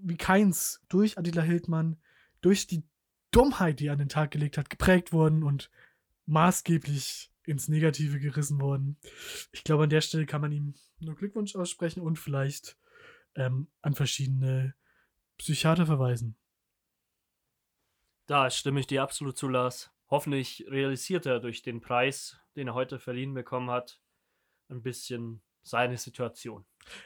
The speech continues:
Speaker 1: Ich vermute, er würde ihn nicht annehmen, weil er Angst hat, dass er durch die B R D G M B H gesponsert wurde. An dieser Stelle möchten wir unseren Sponsoren danken.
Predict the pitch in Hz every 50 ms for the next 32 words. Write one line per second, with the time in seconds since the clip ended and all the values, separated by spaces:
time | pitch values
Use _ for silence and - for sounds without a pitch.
0 | - - _ - - - - - - _ - - 143 151 165 170 170 165 156 147
1 | 151 147 151 147 147 - - - 151 165 165 165 165 156 147 143 135 135 135 135
2 | 135 131 131 127 - _ _ _ _ _ _ _ - 147 139 147 143 - - -
3 | 143 139 127 131 120 123 123 120 123 120 - - 113 - 123 123 120 117 - -
4 | 131 127 - - 127 123 123 117 120 117 110 117 117 117 120 123 - 160 - -
5 | 165 165 170 156 131 113 110 110 110 110 - _ _ _ _ _ _ _ _ _
6 | _ _ _ _ _ _ _ _ _ _ _ _ _ _ - 151 156 160 151 -
7 | - 151 143 143 143 143 - - 135 135 131 127 123 123 - - - - - -
8 | - - 143 143 143 139 143 135 135 127 120 - 127 131 147 180 - - 165 160
9 | 165 170